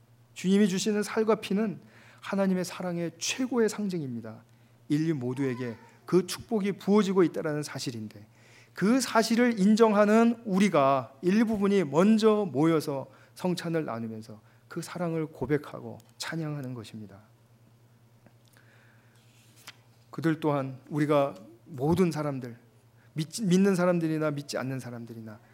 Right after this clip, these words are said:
모든 사람들 가운데 그 우리 하나님의 사랑이 활짝 열려 있다라는 사실, 그것을 우리가 인정하시면서 이 세상에 하나님 사랑받지 못할 존재 아무도 없다,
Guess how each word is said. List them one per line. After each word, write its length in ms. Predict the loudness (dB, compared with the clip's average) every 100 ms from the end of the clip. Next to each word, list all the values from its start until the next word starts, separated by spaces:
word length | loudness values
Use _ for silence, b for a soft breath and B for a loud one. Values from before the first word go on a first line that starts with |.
| b
모든 500 | -4 0 2 0 -4 -12
사람들 500 | -10 0 2 4 2
가운데 540 | 0 -6 -8 -10 -12 b b b b
그 220 | -10 -10 -10
우리 380 | -8 -8 -8
하나님의 420 | -8 -4 -4 -2 -4
사랑이 440 | -6 -6 -6 -8 -12
활짝 420 | -14 -8 -4 0
열려 260 | 2 4 4
있다라는 440 | 2 -6 -6 -8
사실, 400 | -10 -14 -18 -18 -20 _ b b b b -8
그것을 280 | -6 -2
우리가 460 | -2 -4 -6 -8 -8 b b
인정하시면서 880 | -4 -2 -2 -6 -8 -8 -10 -10 -16 -20 b b b b
이 100 | 0
세상에 260 | 2 2 0
하나님 360 | 2 2 2
사랑받지 520 | -2 -2 0 0 0
못할 320 | -2 -2 0 0
존재 260 | 0 -2
아무도 320 | -2 -2 -4
없다, 400 | -6 -8 -12 -12